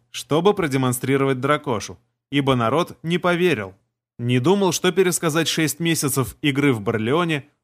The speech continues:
у меня займет так много времени. Заодно и сам удивился насыщенности событий.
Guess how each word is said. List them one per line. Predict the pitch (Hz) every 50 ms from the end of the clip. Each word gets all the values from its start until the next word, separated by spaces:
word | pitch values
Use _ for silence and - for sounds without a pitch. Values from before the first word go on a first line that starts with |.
| _
у | - 131
меня | 123 127 135 170 185 175
займет | 151 175 170 170 165 160 131 -
так | - 147 143 143
много | 147 139 139 139 131 147
времени. | 143 151 160 151 127 107 101 95 92 85 - _ _ _ _ _ _ -
Заодно | 113 107 123 127 127 131 151 180 185
и | 170
сам | 139 - 180 180 180
удивился | 156 123 120 123 120 147 175 165 - 160
насыщенности | 143 131 120 117 - 139 131 - - 131 131 123 127 - 127
событий. | 120 - 143 143 135 131 110 101 - - -